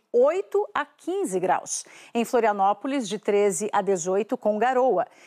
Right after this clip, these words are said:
Em Curitiba, mínima de nove e máxima de apenas treze graus, com chuva persistente.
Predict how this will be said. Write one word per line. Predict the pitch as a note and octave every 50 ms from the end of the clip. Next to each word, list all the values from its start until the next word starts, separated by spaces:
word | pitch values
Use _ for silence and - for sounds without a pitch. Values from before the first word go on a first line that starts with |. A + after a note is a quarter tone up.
| - -
Em | A#3+ B3+
Curitiba, | - C4 A#3 A3+ - - - C#4 B3+ A3 C4+ C#4 C4+ - _ -
mínima | A3 A#3+ C4 C4+ C4 B3+
de | G#3+ B3+
nove | A#3+ B3 A#3 A3+ G3+ F3 E3 D#3+ F3 F3 - -
e | A3
máxima | A3 G#3+ G#3+ A#3 A3+ - - A3+ G#3+
de | G3 G3+
apenas | F#3 - - B3+ B3+ A#3+ A#3 - - - - _ _
treze | - C4 D4 D#4 E4 D4 A3+ B3+
graus, | A#3 G3+ A3 G#3 F#3+ E3+ D#3+ - -
com | - G#3 G3
chuva | E3+ - - - A#3+ A3 G3+ A3
persistente. | A3 _ - C4+ C4+ - - - G#3+ - - - G3+ - - - - - - - _